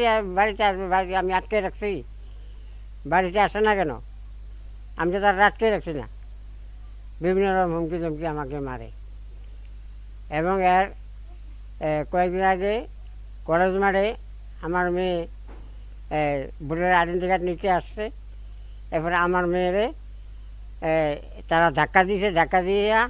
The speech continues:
ফালাই দিছে। আমি আপনাদের কাছে একটা সত্যি কথা বলতে চাই। এ, সতেরো সালে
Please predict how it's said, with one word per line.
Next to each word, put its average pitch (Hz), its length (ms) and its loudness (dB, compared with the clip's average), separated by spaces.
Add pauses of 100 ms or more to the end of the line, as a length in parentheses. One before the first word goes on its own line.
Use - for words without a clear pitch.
(100)
ফালাই 180 240 4
দিছে। 185 260 -2 (840)
আমি 170 240 -2
আপনাদের 175 500 0
কাছে 175 260 -2
একটা 175 240 -4
সত্যি 170 380 -8
কথা 165 280 -4
বলতে 156 360 -6
চাই। 156 300 -4 (1200)
এ, 147 440 -4 (880)
সতেরো 175 360 -4
সালে 165 460 -2